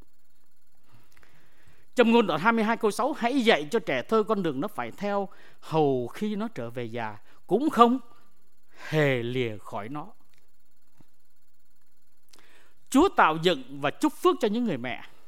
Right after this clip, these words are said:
Cho nên là vì Chúa tạo dựng và Chúa chúc phước, cho nên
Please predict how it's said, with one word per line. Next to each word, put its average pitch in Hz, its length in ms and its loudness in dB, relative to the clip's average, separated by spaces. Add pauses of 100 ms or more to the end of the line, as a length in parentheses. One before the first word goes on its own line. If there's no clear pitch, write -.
(720)
Cho 202 100 -2
nên 196 260 0 (720)
là 220 100 0
vì 196 160 6
Chúa 349 220 4
tạo 214 220 2
dựng 196 200 0
và 208 60 4
Chúa 302 140 2
chúc 349 220 4
phước, 359 180 4
cho 277 100 4
nên 269 260 4